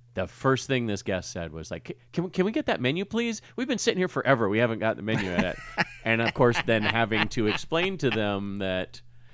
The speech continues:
Speaker 1: in a very
Speaker 2: Yeah.
Speaker 1: polite way,
Speaker 2: Yeah.
Speaker 1: "I'm sorry, uh,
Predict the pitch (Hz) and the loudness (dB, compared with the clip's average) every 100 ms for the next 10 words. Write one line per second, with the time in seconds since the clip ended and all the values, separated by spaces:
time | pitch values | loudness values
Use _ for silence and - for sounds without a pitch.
0 | - 127 120 117 151 147 160 151 190 262 | -4 2 4 4 4 4 2 2 2 2
1 | - 110 90 90 95 113 101 92 - - | 0 0 0 0 -2 -4 -6 -10 -16 -20
2 | - - - - - - - - 160 156 | -20 -20 -20 -20 -20 -20 -10 -2 -2 -2
3 | - 92 87 95 101 - 104 98 90 | -2 0 2 2 0 -2 -2 -2 -2